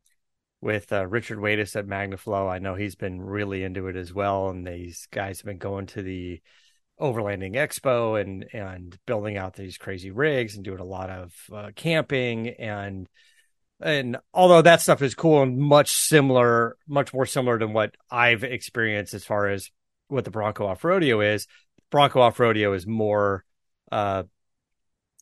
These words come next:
you get more of a chance to do some high speed stuff, stuff that you probably wouldn't <laughs> normally do with a fully outfitted rig.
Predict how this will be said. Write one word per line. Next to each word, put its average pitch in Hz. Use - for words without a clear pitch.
you 196
get 220
more 202
of 151
a 147
chance 135
to 131
do 120
some 104
high 107
speed 110
stuff, 98
stuff 107
that -
you 101
probably 95
wouldn't 107
<laughs> -
normally 127
do 117
with 107
a 95
fully 104
outfitted 107
rig. 104